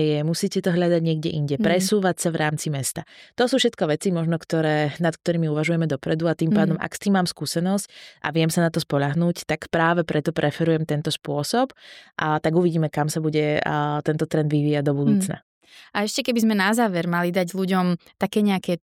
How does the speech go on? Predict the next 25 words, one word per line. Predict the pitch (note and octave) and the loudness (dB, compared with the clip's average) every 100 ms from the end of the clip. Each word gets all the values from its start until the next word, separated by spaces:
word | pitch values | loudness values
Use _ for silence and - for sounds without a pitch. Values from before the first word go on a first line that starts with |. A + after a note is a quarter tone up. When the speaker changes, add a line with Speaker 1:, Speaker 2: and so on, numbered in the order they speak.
| _ | _
Speaker 2:
tri | A3 A3+ | -2 0
tipy, | G3+ G3 F3 E3+ E3 - | 0 -2 -2 -2 -6 -4
dajme | F#3 F3 E3+ | -2 0 0
tomu, | E3+ D#3+ D#3+ | -2 -2 -2
že | D#3+ | -4
tri | - B3 | -2 -2
tipy, | A3 F3+ G#3 | 0 -2 0
ako | F#3+ - | 0 -2
zvládnuť | F3+ F3 F#3 F#3+ F#3+ F3 | -6 0 2 2 0 -2
finančne | - F3+ F3 F3+ - F3 E3 E3 - | -4 -4 -4 -2 -2 0 0 -2 -6
Vianoce | F#3 E3+ F3 F3 - | -4 0 0 -2 -4
v | E3+ | -4
pohode, | - E3+ E3+ | -2 0 0
alebo | G3+ F#3 D#3+ | 0 0 -4
teda | - D#3+ | -8 -6
zvládnuť | E3+ F#3 F#3+ | 0 0 0
Vianoce | F3+ F3+ F3+ F3+ | -2 -4 -4 -6
finančne | - F3+ E3+ F#3 | -4 -4 -2 -4
v | - | -2
pohode, | F#3 F3+ G3+ A#3 - - - - | 2 2 0 -4 -12 -20 -20 -4
o, | F3+ F3 F3+ | 0 2 0
čo | F3 G3+ | 0 0
by | G3 | 0
to | F3 | -2
bolo? | D#3 D3+ - | -2 -2 -4